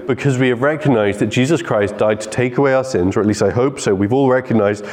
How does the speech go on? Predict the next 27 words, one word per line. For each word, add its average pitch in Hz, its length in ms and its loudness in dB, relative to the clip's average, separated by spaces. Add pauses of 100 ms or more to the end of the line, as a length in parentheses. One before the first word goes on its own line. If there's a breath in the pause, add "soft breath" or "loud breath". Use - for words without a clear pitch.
(200 loud breath)
that 113 140 0
Jesus 139 320 0
Christ 107 400 -2
died 120 320 0
to - 200 -12
take 135 220 -4
away 123 140 2
all 127 240 0
our 165 80 0
sins, 95 340 -2 (260 loud breath)
and 113 80 2
as 107 100 -2
part 151 340 -2
of 120 100 -2
that, 101 400 -2
we 120 120 2
need 143 180 2
to - 120 0
remember 110 720 2
the 110 160 2
authority 127 460 0
that 117 160 0
God 104 200 0
has 104 280 -2
over 107 340 2
our 95 120 2
lives. - 520 -4